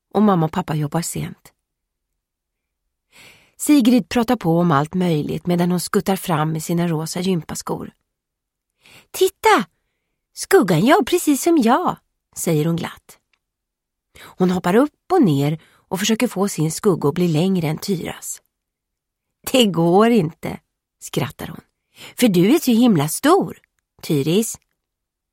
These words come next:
Sigrid trycker till lite om Tyras hand när hon säger det där sista. Tyra blir varm inombords. Sigrid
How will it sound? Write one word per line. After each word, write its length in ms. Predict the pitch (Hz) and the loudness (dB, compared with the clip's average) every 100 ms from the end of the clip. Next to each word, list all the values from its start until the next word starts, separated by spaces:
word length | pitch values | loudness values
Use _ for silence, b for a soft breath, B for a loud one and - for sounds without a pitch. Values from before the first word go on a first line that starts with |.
| _ _ _ _ _ _ _ _ _ _ - | _ _ _ _ _ _ _ _ _ _ -16
Sigrid 560 | - 190 165 180 190 | -2 0 2 2 0
trycker 280 | - 233 220 | 0 -2 -2
till 280 | 208 180 175 | -2 -2 0
lite 300 | 185 170 165 | -2 -2 -4
om 80 | 160 | -6
Tyras 500 | - 180 156 160 - | -4 -4 -4 -4 -6
hand 180 | 151 143 | -4 -2
när 100 | 156 | -4
hon 80 | |
säger 260 | 175 160 156 | -4 -4 -4
det 80 | 160 | -4
där 120 | 160 | -6
sista. 560 | - 175 - - 170 170 _ _ _ _ _ _ _ _ _ _ _ _ _ _ _ _ _ | -8 -8 -10 -12 -12 -16 _ _ _ _ _ _ _ _ _ _ _ _ _ _ _ _ _
Tyra 360 | - 202 202 | -2 2 2
blir 200 | 185 196 | 2 0
varm 500 | 190 165 208 185 147 | 0 0 0 0 -2
inombords. 800 | 160 170 160 156 165 165 - - - _ _ _ _ _ _ _ _ _ _ _ _ | -6 -6 -6 -6 -8 -12 -12 -14 -14 _ _ _ _ _ _ _ _ _ _ _ _
Sigrid 600 | - 294 302 277 269 254 | -4 2 2 2 0 0